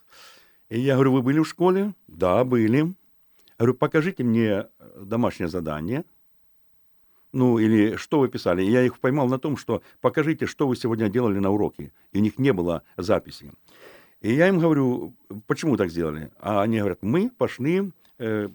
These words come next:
проведать друга. Друга не было, мы ее проведали». Я говорю: «Можно было после уроков пойти». Поэтому мы детей наставляем, чтобы они говорили, чтобы имели,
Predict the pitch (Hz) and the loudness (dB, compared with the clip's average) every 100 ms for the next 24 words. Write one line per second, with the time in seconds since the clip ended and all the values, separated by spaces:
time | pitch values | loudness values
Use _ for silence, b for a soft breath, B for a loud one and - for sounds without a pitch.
0 | _ _ 120 139 120 113 110 78 80 104 | _ _ -2 0 -2 -2 -4 -4 -4 -4
1 | 90 156 135 90 101 95 107 - 104 95 | -2 -4 -4 -4 -2 -2 -4 -2 0 0
2 | 73 71 - b b - 98 107 120 110 | -2 -12 -20 b b -6 -2 2 0 0
3 | 123 113 127 175 233 285 87 - 78 - | -2 -2 -6 -6 -8 -10 -10 -8 -8 -10
4 | - _ _ B B B _ 135 165 160 | -20 _ _ B B B _ -2 0 0
5 | 160 147 160 156 139 151 147 127 127 139 | -2 -4 -4 -4 -4 -4 -4 -4 -6 -4
6 | 135 131 139 135 135 120 b b - 131 | -4 -2 -2 0 -2 -4 b b -10 -8
7 | - 143 147 127 120 113 | 0 2 4 4 4 2